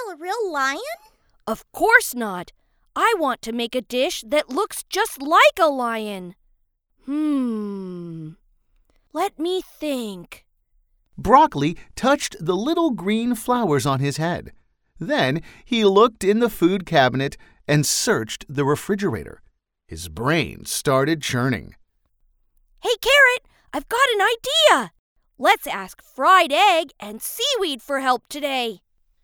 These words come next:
Speaker 1: Fried egg and seaweed?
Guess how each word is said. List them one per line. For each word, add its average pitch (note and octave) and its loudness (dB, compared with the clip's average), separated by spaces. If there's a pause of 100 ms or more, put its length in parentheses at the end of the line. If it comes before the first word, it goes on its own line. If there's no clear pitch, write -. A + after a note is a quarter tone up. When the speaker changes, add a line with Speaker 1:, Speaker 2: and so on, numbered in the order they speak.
(220)
Speaker 1:
Fried C5 4 (640)
egg A#4 -10 (840)
and D4 -8 (260)
seaweed? F4+ -18